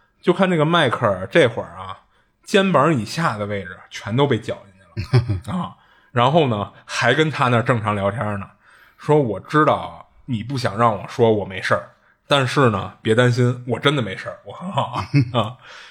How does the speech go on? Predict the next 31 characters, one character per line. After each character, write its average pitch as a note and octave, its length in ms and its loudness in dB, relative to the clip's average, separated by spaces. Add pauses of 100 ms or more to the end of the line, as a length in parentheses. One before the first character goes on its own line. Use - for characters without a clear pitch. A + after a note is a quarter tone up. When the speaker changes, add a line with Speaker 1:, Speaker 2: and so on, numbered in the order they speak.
(120)
Speaker 1:
然 A#2 140 0
后 B2+ 80 4
托 D#3 240 4
尼 C3+ 160 2
就 C3 120 4
说 B2+ 260 4
：“你 G2+ 180 -2
他 - 160 -2
妈 C#3+ 100 4
闭 C#3 220 2
嘴 G2+ 160 -6
吧！ F2+ 300 -18
你 A#2 120 -2
现 E3+ 240 0
在 C#3+ 140 6
就 C#3+ 160 2
剩 C#3+ 260 2
不 A#2+ 100 -4
到 D3 140 6
半 D3 260 0
个 A2 120 0
人 G2 200 -6
了， G#2 120 -6
还 C3 180 0
说 D3 160 0
你 C3+ 100 0
没 G#2+ 160 -6
事 B2 120 -4
儿 A#2+ 160 2
了。” A2 100 -4
Speaker 2:
嗯。 G#2+ 180 -4